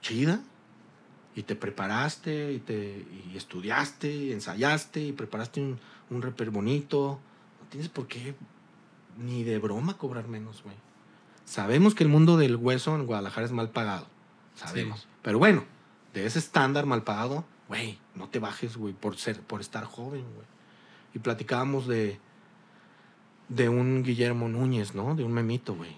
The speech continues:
Speaker 2: Ah, sí,
Speaker 1: Ese
Speaker 2: cómo
Speaker 1: güey, ¿por
Speaker 2: no?
Speaker 1: qué va a cobrar menos?
Speaker 2: Sí, ¿no? Toca re cabrón.
Speaker 1: Sí, toca muy cabrón, güey, porque está morro, ni madre, ¿no? El problema no son ellos, el problema son los músicos viejos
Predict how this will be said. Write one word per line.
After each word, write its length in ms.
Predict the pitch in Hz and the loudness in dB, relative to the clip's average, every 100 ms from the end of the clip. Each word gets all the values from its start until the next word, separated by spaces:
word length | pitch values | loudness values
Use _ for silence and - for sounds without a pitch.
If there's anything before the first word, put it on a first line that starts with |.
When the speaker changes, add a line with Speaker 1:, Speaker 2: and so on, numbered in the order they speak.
| - | -6
Speaker 2:
Ah, 180 | 147 135 | -4 -4
sí, 80 | 139 | -2
Speaker 1:
Ese 120 | 220 | 2
Speaker 2:
cómo 60 | 123 | 4
Speaker 1:
güey, 60 | 123 | 6
¿por 80 | 165 | 4
Speaker 2:
no? 40 | |
Speaker 1:
qué 80 | 196 | 4
va 80 | 202 | 2
a 40 | |
cobrar 300 | 196 185 175 | 2 2 4
menos? 360 | 165 247 269 - - - - - - - | 2 2 -2 -6 -12 -20 -20 -20 -20 -16
Speaker 2:
Sí, 180 | - 196 | 4 10
¿no? 200 | 233 285 | 10 8
Toca 220 | 160 156 | 4 0
re 160 | 151 - | -2 -4
cabrón. 240 | - - | -4 -2
Speaker 1:
Sí, 100 | 131 | 4
toca 240 | 233 226 160 | 6 6 6
muy 160 | 170 | 4
cabrón, 420 | 165 165 170 262 | 4 2 2 0
güey, 140 | 254 196 - | -4 -6 -6
porque 160 | - | -8
está 180 | - - | -6 -2
morro, 340 | 160 160 208 220 | 0 2 2 2
ni 140 | 113 | 2
madre, 440 | 98 123 233 254 - - - - - - - - - - - | -2 -4 -4 -6 -8 -16 -20 -20 -20 -20 -20 -20 -20 -16 -6
¿no? 240 | 113 165 - - - - - - - - - - - | -2 -2 -4 -16 -20 -20 -20 -20 -20 -20 -20 -14 -2
El 180 | 123 | -2
problema 420 | 113 113 123 170 214 | 2 4 6 6 6
no 100 | 180 | 6
son 200 | 160 135 | 4 2
ellos, 280 | 180 190 - | 2 2 -2
el 80 | |
problema 320 | 107 113 135 170 | -4 -2 0 2
son 160 | 170 | 4
los 100 | 165 | 4
músicos 460 | 151 156 160 139 117 | 4 2 0 0 2
viejos 480 | 123 123 175 - | 2 4 0 -2